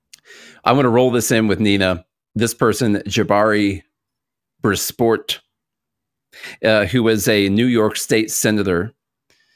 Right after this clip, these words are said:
in District twenty-five, says, "Having a plan is better than not having one.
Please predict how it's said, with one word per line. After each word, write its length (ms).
in 220
District 400
twenty-five, 680
says, 400
"Having 340
a 60
plan 480
is 120
better 300
than 160
not 200
having 380
one. 300